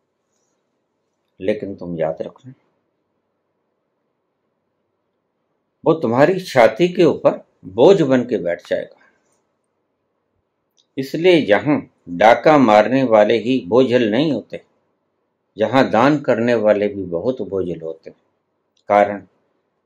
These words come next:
कारण दान उनके कर्ता भाव से निकला,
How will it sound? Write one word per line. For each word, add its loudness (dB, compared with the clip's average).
कारण -2
दान -2
उनके -6
कर्ता -4
भाव -8
से -16
निकला, -14